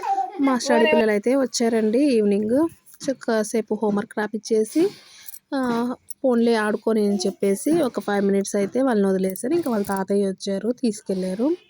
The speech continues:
ఇక నెక్స్ట్ ఇంకా మేమైతే డిన్నర్, ఉమ్, చేసేసి ఇంకా స్లీపింగ్ టైమ్ అయింది.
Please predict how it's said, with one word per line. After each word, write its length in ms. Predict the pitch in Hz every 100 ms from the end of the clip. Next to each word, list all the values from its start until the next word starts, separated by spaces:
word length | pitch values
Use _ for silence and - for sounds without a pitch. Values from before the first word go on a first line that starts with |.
| _ - - - - -
ఇక 220 | 294 269
నెక్స్ట్ 320 | 247 233 -
ఇంకా 200 | 285 262
మేమైతే 540 | 233 220 202 196 196 262 285 640 554
డిన్నర్, 420 | 466 214 208 208 -
ఉమ్, 240 | 208 196 196 - -
చేసేసి 520 | - 202 208 202 214 311
ఇంకా 300 | 254 - 196 190 190
స్లీపింగ్ 460 | 190 233 214 208 196
టైమ్ 240 | 196 190
అయింది. 300 | 190 190 214